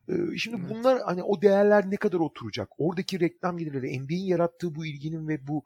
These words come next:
Speaker 1: izlenme, hani maçın izlenmiyor ama N B A'in takip ediliyor olmasının nasıl paraya dönüştürüleceği ve ne kadar pa-, büyük bir ekonomiye dönüşeceği, e, ya da küçüleceği mi? Onu, onu da göreceğiz.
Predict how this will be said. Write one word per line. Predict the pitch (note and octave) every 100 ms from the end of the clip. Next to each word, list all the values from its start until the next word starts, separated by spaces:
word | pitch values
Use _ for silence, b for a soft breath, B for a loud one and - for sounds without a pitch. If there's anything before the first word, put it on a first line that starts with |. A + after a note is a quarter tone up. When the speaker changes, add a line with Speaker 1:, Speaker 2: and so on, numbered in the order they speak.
| -
Speaker 1:
izlenme, | D3 B2+ C#3 F3+ F#3 E3
hani | C#3 A#2
maçın | G#2+ G2+ - G3+
izlenmiyor | F#3 C#3+ E3 D#3+ D#3
ama | C#3+
N | C3+ C#3
B |
A'in | D3 E3
takip | D3+ C#3 C#3+
ediliyor | C#3+ C#3
olmasının | C#3 C3+ - C#3+
nasıl | D#3 -
paraya | - C3+ B2+ A#2
dönüştürüleceği | A#2 - - A2+ A2+ G3 C4 B3+ b
ve | C3
ne | D#3 G3+
kadar | G3 D#3+
pa-, | B2 - - - A#2+
büyük | A2 A2+
bir | A2+
ekonomiye | G2+ - A#2 G#2+ G#2
dönüşeceği, | G2+ G2+ F#2+ - F2 F#2+ D#3 A#3+ -
e, | D3 A2 G2 G2+ _ C3+
ya | B2+
da | A#2+
küçüleceği | - - B2+ F#2 B2 B2
mi? | F2+ - _
Onu, | G2 A2
onu | A2+
da | B2
göreceğiz. | G2+ D#3 D#2+ D#3 -